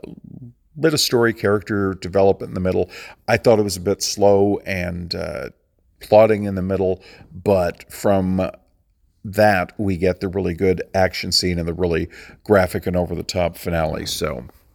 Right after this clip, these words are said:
good stuff. Speaking of graphic and over-the-top finales, this week I screened Halloween Ends, which is listed as being the end of the current,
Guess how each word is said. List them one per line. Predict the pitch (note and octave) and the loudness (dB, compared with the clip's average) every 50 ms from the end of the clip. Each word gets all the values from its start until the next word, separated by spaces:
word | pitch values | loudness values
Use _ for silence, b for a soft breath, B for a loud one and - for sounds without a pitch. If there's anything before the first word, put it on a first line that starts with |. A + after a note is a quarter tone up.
| _ _ - - - - - - - - | _ _ -20 -20 -18 -14 -14 -14 -10 -2
good | F2+ G#2+ G2 - | -2 0 0 0
stuff. | - - E2 C2 - - B B B B B | -2 -4 -4 -4 -4 -10 B B B B B
Speaking | - - - G#3+ A3+ A3+ A3+ D#3 A2+ | -10 0 0 0 2 2 0 0 0
of | F2+ | 2
graphic | E2 G#2 G#2+ G#2+ G#2 - G#2 E2+ - | 6 6 6 6 6 4 -2 -4 -2
and | F#2+ F2+ | -2 0
over-the-top | F#2+ G#2 G2+ G2+ F2 F2 D#2+ - G#2 F#2+ F2+ - | 0 0 0 0 -4 -4 -2 0 2 2 2 0
finales, | - - F#2+ G2 G2 G2 E2+ E2+ F2 E2+ - - | -2 -6 -2 -2 0 0 0 -2 -2 -4 -4 -2
this | G2 G2+ - - - | -2 -2 -2 -2 0
week | G2+ G2 F#2 - | 0 -2 -2 0
I | - F#2 F2+ | -2 -2 -2
screened | E2 - - - - F#2+ F#2 F2+ F2+ F2 | -2 -2 -6 -8 -6 -4 -2 -2 -4 -4
Halloween | E2+ - - G#2 G#2+ G#2 G2 F#2 F#2+ F#2+ F#2 F2+ F2 E2 E2 B B B B B B B - - | -6 -6 -6 -4 -4 -4 -4 -4 -4 -4 -4 -4 -4 -6 -8 B B B B B B B -6 0
Ends, | - B2+ B2+ F#2 D#2 D#2+ G#2 C3+ C#3+ C#3 - - - | 0 2 2 2 0 -2 -6 -6 -6 -8 -10 -10 -8
which | G#2 F#2 E2+ F2 F#2 F#2 F2+ F2+ F2 - - - - - - | -8 -6 -2 0 2 2 2 2 0 -4 -10 -10 -10 -6 -4
is | G2+ G2 G2+ G2+ F2+ - | -2 -2 -2 -2 -4 -6
listed | G2 G2 G2+ G2 F2+ - - G2 F#2+ E2 - - | -6 -4 -4 -4 -4 -4 -2 -2 -2 -2 -2 -2
as | G2 F2+ F2+ F2 | -2 -2 -2 -4
being | - - F#2 F2 F2 F2 F2+ F2 B B B B B B | -4 -4 -2 -2 -2 -4 -6 -8 B B B B B B
the | - - F#2+ F2+ F#2 - - | -6 -4 -2 -2 -2 -4 -4
end | G#2 G2 F#2 F2+ F#2 F#2+ F#2+ F2+ | -2 -2 0 0 0 -2 -4 -4
of | - - - F#2 F2+ F2+ F2 F2+ | -6 -4 -2 0 0 0 -2 -4
the | F2+ E2+ E2+ E2+ F2 F2 E2+ D#2+ _ - | -6 -4 -4 -4 -4 -6 -8 -10 _ -16
current, | - - - D3+ D#3 B2 F2 D2+ - - | -10 -4 -2 -2 0 -2 -4 -6 -8 -14